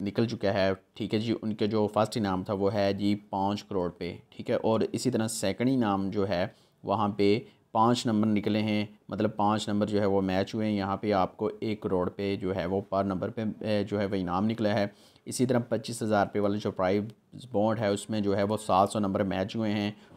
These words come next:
और हर एक नंबर के ऊपर तीस हज़ार या तीन लाख का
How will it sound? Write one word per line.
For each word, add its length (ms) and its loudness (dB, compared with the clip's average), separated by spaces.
और 460 4
हर 240 4
एक 220 0
नंबर 280 0
के 120 0
ऊपर 280 2
तीस 400 -4
हज़ार 520 2
या 140 0
तीन 300 0
लाख 300 0
का 80 -8